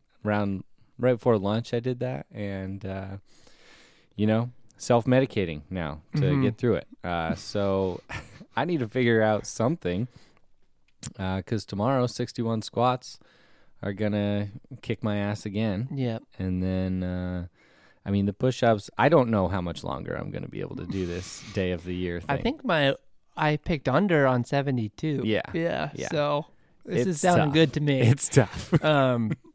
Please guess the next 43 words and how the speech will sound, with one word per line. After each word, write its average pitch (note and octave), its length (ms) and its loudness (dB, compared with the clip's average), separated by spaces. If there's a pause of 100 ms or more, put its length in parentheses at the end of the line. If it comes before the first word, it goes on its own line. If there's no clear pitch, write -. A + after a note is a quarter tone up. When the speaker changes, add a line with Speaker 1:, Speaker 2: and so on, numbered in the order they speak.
(360)
Speaker 2:
I E3+ 80 -2
think A#3 240 4
you, F#3+ 200 0 (200)
you F#3 60 0
need F3+ 220 2
to - 60 -10
be E3 100 0
doing D3+ 260 2
some B2+ 160 -4
yoga. A2+ 320 -2 (960)
Speaker 1:
Yeah. G2+ 320 2 (720)
Speaker 2:
I E3 60 0
think E3+ 200 0
stretching D#3 560 0
is A#2 160 -6 (100)
helpful. A#2+ 420 -2
You D#3+ 80 2
don't F#3+ 100 6
have D#3+ 100 4
to C3 60 -6
do D3+ 80 2
yoga. C3 440 0 (180)
You F3 100 -6
don't C3+ 80 0
have C3 120 0
to B2+ 80 -2
type A#2+ 320 -2
in A#2+ 180 0
and A2 180 -4 (140)
follow A2+ 380 -2
the A2 60 -6
instructor - 460 -10
or - 40 -10
whatever. - 360 -10 (100)
But, A3 100 -6
Speaker 1:
Mm. G3 260 -10
Speaker 2:
you F#3+ 100 -4
know, E3+ 80 2
stretching D#3+ 420 -2
would C3 140 0
be B2 100 0
helpful. A#2 380 -6 (600)
Speaker 1:
My C3+ 300 -2